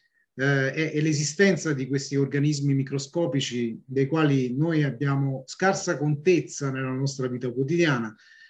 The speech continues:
Eh, però all'interno delle acque del nostro pianeta, alla fine hanno, se, per quanto piccoli questi organismi, sono diffusissimi, sono tantissimi e hanno un valore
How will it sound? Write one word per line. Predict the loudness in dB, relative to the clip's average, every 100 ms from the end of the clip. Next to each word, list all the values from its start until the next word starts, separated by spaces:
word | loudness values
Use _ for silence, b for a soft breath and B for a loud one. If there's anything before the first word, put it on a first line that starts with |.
| b b b b
Eh, | 2 4 4 2
però | 2 4 4
all'interno | 2 0 2 2 2 2
delle | 0 0
acque | 0 0 0 -2 -2
del | -2
nostro | -6 -6 -4
pianeta, | 0 2 4 2 -2 -6 _ _ _ _
alla | -2 0
fine | 2 4 4 0 -8
hanno, | 0 4 4 4 0 -12 _ _ _ _ _ _ -16
se, | -6 -6 -6 -8
per | -6 0
quanto | 2 4 2
piccoli | 4 2 2 -4 -2 -2
questi | -2 -4 -4
organismi, | -4 -4 -4 -4 -6 -6 -6 -8 b b b b
sono | -4 0 2 2 -2 _
diffusissimi, | -6 -2 -2 0 2 2 2 -2 -2 -2 -4
sono | -2 -2
tantissimi | 0 -2 0 0 0 -2 -2 0 -2 -6 -4
e | 0 0 0
hanno | 2 4 4
un | 4 4 4 4 2
valore | 2 6 8 8 6 2 -4